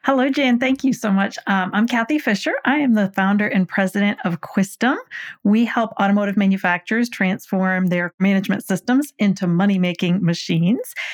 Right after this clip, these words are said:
And I've been working in the automotive supply chain for over thirty-eight years, actually. I started with General Motors back in the nineteen eighties, and it was a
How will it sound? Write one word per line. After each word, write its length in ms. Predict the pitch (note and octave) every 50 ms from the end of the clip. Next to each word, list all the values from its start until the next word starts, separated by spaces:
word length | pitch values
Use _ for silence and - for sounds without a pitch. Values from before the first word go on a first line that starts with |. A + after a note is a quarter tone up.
| - - - -
And 140 | G#3 G3 G3
I've 100 | A#3+ D4
been 100 | F#4 C#4
working 300 | B3+ C4 C4 - B3 A#3
in 120 | A3 G#3+
the 100 | G3+ G3+ -
automotive 540 | - G3 G#3 G#3+ G#3+ G#3 G#3 G#3 G3 G3 F#3+
supply 400 | - - F#3 - - F#3+ G3+ A3
chain 400 | G#3 - - G3+ G3 G3 F#3+ F#3+
for 240 | - - F#3+ - -
over 220 | F3+ F3 G3+ A3+
thirty-eight 600 | A3 - G3+ F#3+ F#3+ G#3 G3 G3 F#3+ F#3+ G3 -
years, 520 | - F#3 B3+ C4 F#3 E3+ - - F#3+ - - - -
actually. 640 | D#3+ D#3 - - - F#3+ F3+ F3 G3+ B3 D4 -
I 140 | - F#3+ F#3
started 480 | F3+ - - G3 F#3 F#3+ F#3+ G3 F#3+ F3+
with 160 | F#3 F#3 -
General 240 | - F3+ F3+ F3+ F3+
Motors 440 | E3+ E3+ E3 E3 F#3 A3+ C4 B3 -
back 300 | - E3 E3 E3 - -
in 80 | F3+
the 80 | F3+ F3
nineteen 420 | F3 F3 F3 - - - G#3 G3+ -
eighties, 500 | - E3+ E3+ E3+ E3+ F3+ G#3+ A3+ - - -
and 100 | G3+ F#3+
it 80 | G3 -
was 140 | G3 F3 F3+
a 100 | E3+